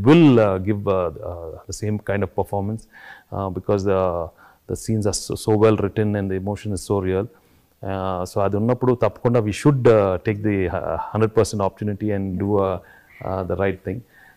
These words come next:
So, uh, so in fact, uh, నేను ఆ క్యారెక్టర్‌లోనే ఉండిపోదామని ఫస్ట్ టైమ్ కొంచెం, ఆ, నేను ఆ నారప్ గెటప్‌లోనే నేను ఆ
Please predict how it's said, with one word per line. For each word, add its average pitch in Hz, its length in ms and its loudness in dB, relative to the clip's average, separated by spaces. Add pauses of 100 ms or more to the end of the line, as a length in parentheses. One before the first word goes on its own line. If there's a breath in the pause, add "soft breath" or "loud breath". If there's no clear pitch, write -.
So, 101 80 -4 (300)
uh, 95 480 -8 (300)
so - 80 -10 (140)
in 92 100 -6
fact, 117 260 0
uh, 92 60 -4 (480 loud breath)
నేను 104 240 0
ఆ - 20 2 (480 loud breath)
క్యారెక్టర్‌లోనే 127 560 4
ఉండిపోదామని 123 640 6 (640 soft breath)
ఫస్ట్ - 220 -4
టైమ్ 120 260 4
కొంచెం, 113 260 4 (280)
ఆ, - 20 0 (500 loud breath)
నేను 98 160 -4 (120)
ఆ - 20 -6 (140)
నారప్ 101 340 -2
గెటప్‌లోనే 120 500 4 (100)
నేను 117 180 2 (720 soft breath)
ఆ - 20 -6